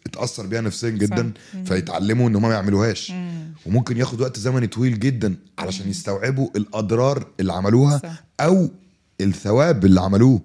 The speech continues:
Speaker 2: مهم.
Speaker 1: يفهموا إنه كان صح
Speaker 2: صح.
Speaker 1: إن أنا عملت ده،
Speaker 2: مم.
Speaker 1: وإن كان غلط إن أنا عملت ده.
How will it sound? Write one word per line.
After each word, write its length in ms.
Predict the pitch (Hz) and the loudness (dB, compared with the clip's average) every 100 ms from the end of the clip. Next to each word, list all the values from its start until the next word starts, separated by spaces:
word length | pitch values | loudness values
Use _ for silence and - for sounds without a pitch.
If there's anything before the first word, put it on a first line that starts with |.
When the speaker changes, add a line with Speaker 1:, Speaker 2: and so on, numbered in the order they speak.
| - | -6
Speaker 2:
مهم. 160 | 185 185 170 156 165 - | -12 -12 -12 -14 -14 -8
Speaker 1:
يفهموا 340 | 98 117 143 | -4 0 2
إنه 100 | 143 | 2
كان 240 | 104 139 143 | 0 0 -2
صح 360 | - 139 - - | -4 -8 -10 -10
Speaker 2:
صح. 100 | - | -4
Speaker 1:
إن 80 | 104 | -2
أنا 100 | 110 | -2
عملت 320 | 107 117 104 | -4 -6 -2
ده، 180 | 101 95 - | -4 -4 -12
Speaker 2:
مم. 180 | 190 95 | -10 -4
Speaker 1:
وإن 160 | 92 90 | -4 -2
كان 240 | 120 139 | -2 -2
غلط 260 | 117 131 120 | 2 0 0
إن 60 | 104 | -4
أنا 80 | |
عملت 280 | 92 107 98 | 0 -2 -2
ده. 160 | 90 92 | -4 -6